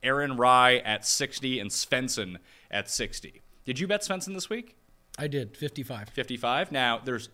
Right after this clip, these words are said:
Speaker 1: twenty-eights on him at the moment.
Speaker 2: We
Speaker 1: Would
Speaker 2: won.
Speaker 1: you, would you bet Adam Svensson at twenty-eight to one?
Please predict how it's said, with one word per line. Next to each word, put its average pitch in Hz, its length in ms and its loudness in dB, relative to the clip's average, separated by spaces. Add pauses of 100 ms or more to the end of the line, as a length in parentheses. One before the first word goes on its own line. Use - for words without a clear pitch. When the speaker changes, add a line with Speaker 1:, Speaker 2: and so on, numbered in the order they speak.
Speaker 1:
twenty-eights 180 720 2
on 104 260 -2
him 82 300 -6 (340)
at 123 160 2
the 123 80 -4
moment. 113 320 -2
Speaker 2:
We 131 100 0
Speaker 1:
Would 151 80 4
Speaker 2:
won. 196 160 8
Speaker 1:
you, - 80 -2 (220)
would 151 200 4
you 202 100 4
bet 165 280 6
Adam 143 260 4
Svensson 131 380 0
at 107 100 -8
twenty-eight 123 460 -2
to 123 80 -6
one? 139 240 -2